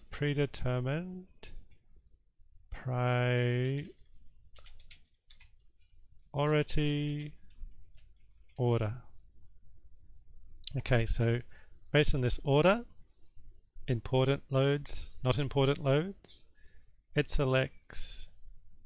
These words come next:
one or more of all of the loads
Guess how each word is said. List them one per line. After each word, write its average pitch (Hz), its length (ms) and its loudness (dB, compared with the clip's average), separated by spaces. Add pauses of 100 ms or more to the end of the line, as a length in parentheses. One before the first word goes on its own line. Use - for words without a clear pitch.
(2000)
one 135 240 2
or 190 140 -2
more 147 400 2 (1120)
of 135 180 4 (760)
all 151 240 6
of 139 120 6
the 127 120 0
loads - 760 -6